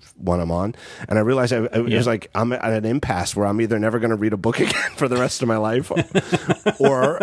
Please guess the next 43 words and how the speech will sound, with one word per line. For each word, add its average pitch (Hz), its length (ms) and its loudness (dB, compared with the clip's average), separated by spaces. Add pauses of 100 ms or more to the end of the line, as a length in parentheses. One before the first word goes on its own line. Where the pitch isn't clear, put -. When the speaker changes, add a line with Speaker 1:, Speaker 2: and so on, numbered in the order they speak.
Speaker 1:
I'm 123 100 2
gonna 117 220 2
finish 180 340 0
this 127 260 0
terrible 143 460 0
book, 98 380 -2 (420)
which 143 180 2
had 147 180 2
hundreds 160 360 0
of 120 60 -6
pages 143 360 0
left, 90 340 -2
or 214 240 2
I'm 202 140 2
gonna 185 200 2
just 165 280 -2 (140)
throw 156 240 2
this 156 160 0
book 156 240 0
in 120 80 4
the 107 80 2
garbage. 98 480 -2 (140)
And 92 140 0
I 90 80 0
decided 90 440 0
to 123 120 2
do 92 120 0
that 73 200 -2
and 67 100 -8
change - 260 4
it. 69 100 -6
Well, 120 140 0
anyway, 180 340 0
with 113 140 0
Audible, 131 380 0
you 113 80 2
don't 135 100 0
have 143 80 -4
to 147 100 -2
do 175 220 0
that. 110 240 -2 (440)
It's, 127 280 0
it, - 260 -6